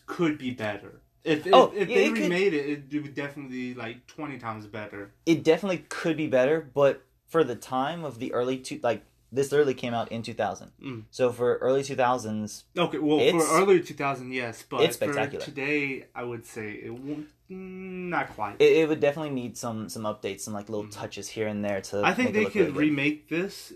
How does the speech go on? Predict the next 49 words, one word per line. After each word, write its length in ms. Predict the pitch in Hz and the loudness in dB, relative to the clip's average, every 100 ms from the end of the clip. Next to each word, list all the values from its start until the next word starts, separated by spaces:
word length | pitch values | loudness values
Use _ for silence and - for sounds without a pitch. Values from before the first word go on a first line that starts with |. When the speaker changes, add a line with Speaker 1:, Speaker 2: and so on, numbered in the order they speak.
| - | -6
Speaker 1:
and 140 | 151 | -2
it 40 | 151 | 0
would 120 | 147 | 0
be 360 | 143 135 131 127 | -2 -4 -4 -8
perfect. 640 | - 151 160 113 107 - _ - | -10 -8 -8 -8 -12 -14 _ -16
Speaker 2:
Hundred 520 | - - 143 123 107 | -8 -2 0 -2 -4
percent. 340 | 110 107 95 - | -4 -4 -8 -4
Speaker 1:
I 80 | 185 | -2
mean, 260 | 202 196 - | 2 0 2
I 100 | 185 | 2
would 180 | 185 180 | 2 0
say 500 | 196 185 180 170 - | 0 2 2 0 -4
not 260 | 165 165 147 | 0 0 0
a 40 | |
complete 420 | - 117 143 147 | -4 -10 -6 -4
remake, 460 | 165 180 190 202 - | -4 -4 -6 -10 -4
maybe 460 | 156 151 147 - - _ _ _ | -2 2 0 -2 -14 _ _ _
Speaker 2:
See, 220 | - 185 160 | -2 0 2
Speaker 1:
tweak 240 | 214 226 | 2 4
the 60 | 120 | 6
Speaker 2:
I 60 | |
would 180 | 165 202 | 8 6
Speaker 1:
story 0 | 175 | 6
Speaker 2:
want, 180 | 165 180 | 2 2
Speaker 1:
a 80 | 190 | 0
little 180 | 208 214 | -2 -4
bit. 320 | 214 269 - _ - | -6 -8 -10 _ -4
Speaker 2:
I 140 | 117 | 0
wouldn't 280 | 156 190 196 | 0 0 -2
want 160 | 190 160 | -6 -6
a 60 | 110 | -6
remake. 480 | 110 120 165 190 - _ | -8 -8 -12 -14 -20 _
I 100 | 113 | 0
would 80 | 135 | 0
just 140 | 135 - | 0 -4
want 100 | 123 | -4
a 20 | |
continuation. 840 | 113 104 120 110 107 104 - - - - | -4 -8 -6 -4 -2 -4 -8 -16 -12 0
Like, 320 | 127 123 - | 2 2 -4
have 260 | 113 110 - | -2 0 -2
Scott 480 | - 107 110 - - - | 0 4 4 2 -6 -10
and 160 | 110 | -2
Speaker 1:
An 120 | 190 185 | 4 6
Speaker 2:
his 180 | 220 | 6
Speaker 1:
adult. 540 | 156 156 208 165 - - | 4 4 4 2 -4 -10
Speaker 2:
kids. 120 | 143 | -4
Speaker 1:
Yeah, 360 | 170 190 135 143 | 0 0 -2 -6
okay. 520 | 151 175 - 117 131 139 _ - | -8 -8 -10 -12 -12 -16 _ -2
And 280 | 175 160 | 0 0